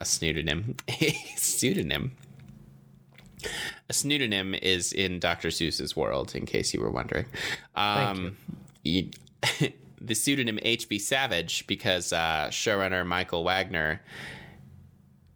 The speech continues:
Speaker 1: did a bunch of rewrites that she didn't think she would like,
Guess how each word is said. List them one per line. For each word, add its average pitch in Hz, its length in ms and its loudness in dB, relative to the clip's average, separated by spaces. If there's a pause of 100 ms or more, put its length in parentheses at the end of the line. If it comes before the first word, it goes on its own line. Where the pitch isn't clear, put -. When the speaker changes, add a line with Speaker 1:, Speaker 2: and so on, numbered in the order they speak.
(520)
Speaker 1:
did 95 160 4
a 87 100 0 (280)
bunch 92 280 2
of 82 120 -6
rewrites 85 440 2
that 76 120 -2
she 92 140 2
didn't 82 220 -2
think 85 180 0
she - 160 -2
would 82 140 -6
like, 80 400 0